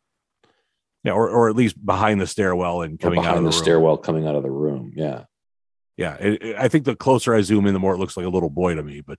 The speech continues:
Speaker 1: uh, and they,
Speaker 2: Yeah,
Speaker 1: they all
Speaker 2: it,
Speaker 1: described it as a little
Speaker 2: difficult
Speaker 1: boy.
Speaker 2: to tell, um,
Speaker 1: But yeah, hard to, hard to say for sure with the glowing eyes and all. Uh, but I mean, there's definitely a face there. I mean, we're not,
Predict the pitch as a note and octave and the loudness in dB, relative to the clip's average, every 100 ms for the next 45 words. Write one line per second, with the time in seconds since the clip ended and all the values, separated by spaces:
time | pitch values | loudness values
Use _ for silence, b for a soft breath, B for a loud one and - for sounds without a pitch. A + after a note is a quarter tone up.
0 | - D2+ D#2 F#2+ A#2 A2+ D#2+ G#2+ F#3 D#3 | -16 -12 -4 0 2 2 2 4 6 6
1 | C3+ - A#2+ G2 F#2+ F#2 F#2 B2+ - - | 4 0 -2 0 -2 0 2 2 2 2
2 | F2+ - - F2+ D#2 C#2+ - C#2+ C#2+ C#2+ | 2 0 2 4 4 0 -8 -12 -14 -6
3 | D3+ - A#2 F3+ A#2 - D#3+ G#2 - D#2 | 0 2 2 0 -2 0 0 0 -4 -6
4 | - - D#2+ D#2 - F2 D#2+ D#2 D2+ D2 | -8 -10 -8 -8 -6 -4 -4 -6 -10 -12
5 | D#2 D2 D#2 F2 b b b b b _ | -14 -14 -14 -16 b b b b b _
6 | G2 F#2 D3+ G#3 A#3 F3+ B3+ B3 F3+ C3 | 0 2 6 6 6 6 4 4 4 4
7 | D#3 F3+ G3 G2 D#2 F2 G#2+ E3 F3 | 4 4 4 -2 -8 -2 2 4 4